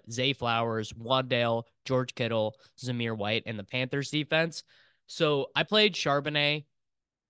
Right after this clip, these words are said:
and the reason why I did was, one, I, like, you,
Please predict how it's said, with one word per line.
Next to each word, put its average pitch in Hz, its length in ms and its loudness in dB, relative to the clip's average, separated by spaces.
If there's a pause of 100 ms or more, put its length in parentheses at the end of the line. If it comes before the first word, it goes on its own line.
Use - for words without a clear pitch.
and 139 120 -2
the 135 80 0
reason 165 240 2
why 143 220 2
I 120 120 2
did 120 440 -2 (100)
was, 120 340 -2
one, 135 600 0 (240)
I, 123 100 2
like, 117 220 -8
you, 120 220 -12